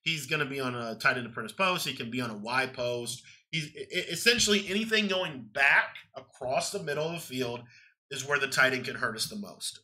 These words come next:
okay? So what I like to do to counter, uh, to counter that is I like to put my middle line, or my, my two outside linebackers,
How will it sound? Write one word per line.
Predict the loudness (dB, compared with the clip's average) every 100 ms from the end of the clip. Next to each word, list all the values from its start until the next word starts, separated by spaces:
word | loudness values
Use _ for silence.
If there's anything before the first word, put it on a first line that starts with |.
| -2
okay? | 4 4 2 -8 -14
So | -6 -2
what | 4
I | 6 8
like | 6 4
to |
do | -4 -6
to | -8
counter, | -2 2 2 0 -4 -6
uh, | -4 -4 -4
to | -2
counter | 2 2 0
that | -2 -2 -4 -6 -10 _ -20 -8
is | 2
I |
like | 4 4
to |
put | 2 0
my | 2
middle | 2 0 -2
line, | -2 -2 -2
or | -4
my, | -2 0 0 -4 -8
my | -8
two | 0 2
outside | 2 2
linebackers, | 2 2 4 4 2 -4